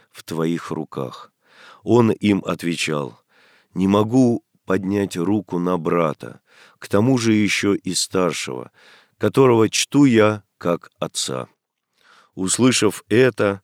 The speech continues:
воины разошлись, и остался он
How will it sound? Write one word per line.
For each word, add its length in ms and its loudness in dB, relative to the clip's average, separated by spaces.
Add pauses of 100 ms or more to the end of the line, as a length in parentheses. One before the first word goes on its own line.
воины 800 0
разошлись, 960 -6 (480)
и 100 -2
остался 640 2
он 220 2